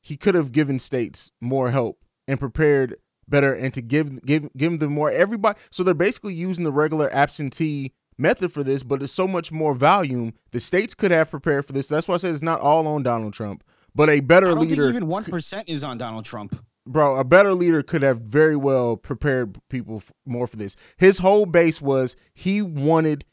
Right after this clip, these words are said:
Speaker 1: he, the reason why he fought the whole thing on mail-in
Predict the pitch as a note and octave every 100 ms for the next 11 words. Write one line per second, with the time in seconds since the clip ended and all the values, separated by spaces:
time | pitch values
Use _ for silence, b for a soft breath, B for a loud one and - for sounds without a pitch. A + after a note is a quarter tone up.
0 | _ _ F3+ G3+ - C3 C#3 F3 G3 F#3+
1 | E3+ D#3+ E3 D#3+ C3 C#3+ - D3 D#3 -
2 | _ _ _ B2+ C3+ D3+ D3+ D3+ C#3+ C3+
3 | C3+ C3 C3 B2+